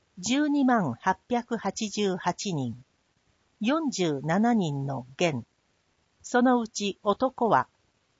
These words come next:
五万七千六百八十一人。二十八人の減。女は六万三千二百七人。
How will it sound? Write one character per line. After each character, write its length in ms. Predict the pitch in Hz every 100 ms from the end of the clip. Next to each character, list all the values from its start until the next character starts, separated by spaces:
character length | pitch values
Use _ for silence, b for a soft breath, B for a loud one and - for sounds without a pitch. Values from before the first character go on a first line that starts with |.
| _
五 160 | 196 220
万 260 | 277 285 214
七 260 | 185 196
千 300 | - 190 156
六 180 | 151 156 -
百 260 | 233 233
八 300 | 196 208 208
十 280 | 185 180 165
一 320 | 185 175 - 196
人。 260 | 139 113 - _ _ _ _ -
二 220 | 254 285
十 240 | 226 175
八 340 | 127 185 - 240
人 260 | 202 156
の 160 | 139 127
減。 340 | 143 151 123 - _ _ _ _ _ _
女 380 | 220 254 254 226
は 180 | 156 -
六 260 | 214 202 285
万 300 | 277 254 165
三 320 | - 185 190
千 320 | 185 175 147
二 120 | 151
百 360 | 165 240 - 240
七 280 | 214 208 208
人。 300 | 165 123 117